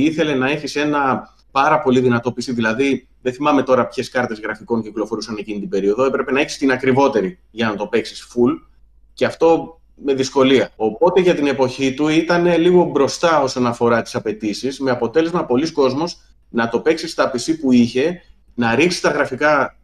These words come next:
από τη μέση και κάτω και να μην το απολαύσει. Μετά πέρασε η γενιά του και μοιραία δεν, ε, είχε την απήχηση που έπρεπε να έχει.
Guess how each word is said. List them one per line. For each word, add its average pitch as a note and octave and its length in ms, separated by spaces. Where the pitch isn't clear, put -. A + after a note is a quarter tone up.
από A2+ 240
τη A#2 100
μέση D3+ 240
και B2 120
κάτω B2+ 580
και D#3+ 140
να D#3+ 100
μην G#3+ 200
το D3+ 160
απολαύσει. A#2+ 680
Μετά A3 340
πέρασε E3+ 420
η B2+ 60
γενιά A#2 380
του G3+ 380
και F3+ 220
μοιραία D#3+ 760
δεν, D3+ 400
ε, C#3+ 300
είχε D3+ 180
την C3 160
απήχηση B2+ 420
που B2+ 80
έπρεπε A#2+ 260
να A2 140
έχει. - 220